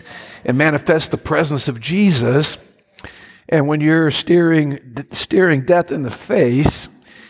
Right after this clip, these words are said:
that's when you realize,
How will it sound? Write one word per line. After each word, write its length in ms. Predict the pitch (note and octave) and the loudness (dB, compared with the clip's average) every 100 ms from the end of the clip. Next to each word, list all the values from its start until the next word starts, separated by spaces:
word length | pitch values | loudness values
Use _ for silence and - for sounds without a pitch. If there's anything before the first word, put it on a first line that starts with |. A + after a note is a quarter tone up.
| - _ _ - | -20 _ _ -2
that's 340 | D3 D#3+ - | 0 0 -2
when 600 | F#3 D3+ D3 D3 C#3 D3 - _ _ | -2 0 2 2 0 -6 -12 _ _
you 200 | D#3 C#3 | -4 0
realize, 540 | D3+ C#3+ C#3+ C3+ B2 | 2 4 6 4 0